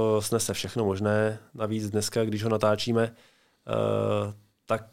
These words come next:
už jsou různé postefekty a už se velmi těžko pozná, <laughs> jestli to fakt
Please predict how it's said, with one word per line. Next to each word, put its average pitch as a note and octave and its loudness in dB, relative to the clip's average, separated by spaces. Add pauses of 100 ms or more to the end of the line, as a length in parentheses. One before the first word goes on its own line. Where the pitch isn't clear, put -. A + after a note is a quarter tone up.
(280)
už - -6
jsou A#2 0
různé A2 4
postefekty A2+ 0
a A2+ 2
už - -4
se B2 4
velmi C3 6
těžko B2+ -2
pozná, A2 0
<laughs> - -12
jestli A2+ -2
to A#2 2
fakt G#2 -2